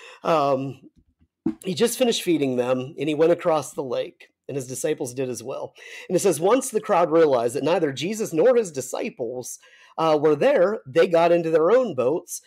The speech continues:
crossed the lake, and went into, uh, Capernaum. When they found him on the other side of the lake, they asked him, 'Rabbi, when did you get here?' Jesus answered, 'I tell you the truth. You are here looking for me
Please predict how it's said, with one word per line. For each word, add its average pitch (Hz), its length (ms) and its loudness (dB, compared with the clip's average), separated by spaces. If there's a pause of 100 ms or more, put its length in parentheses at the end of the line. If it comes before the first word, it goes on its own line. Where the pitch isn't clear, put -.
(260)
crossed 180 440 0
the 240 100 4
lake, 135 480 0 (220)
and 165 100 -2
went 143 240 0
into, 147 180 -2 (100)
uh, 139 200 -2
Capernaum. 135 800 -6 (760)
When 170 160 0
they 170 100 2
found 254 340 -2
him 220 120 2
on 185 120 0
the 175 120 0
other 170 160 0
side 139 260 -6
of 135 80 -14
the 131 100 -6
lake, 120 460 -10 (480)
they 185 140 2
asked 277 320 0
him, 123 260 -6 (140)
'Rabbi, 143 380 0
when 139 180 -4
did 226 120 -8
you 240 60 -10
get - 220 -4
here?' 117 320 -8 (680)
Jesus 208 380 -4
answered, 180 600 0 (840)
'I 262 80 -2
tell 349 180 0
you 294 100 0
the 160 100 -6
truth. - 680 -8 (880)
You 190 320 -2
are 349 120 4
here 247 240 0
looking 185 380 0
for 147 220 -4
me 151 880 -4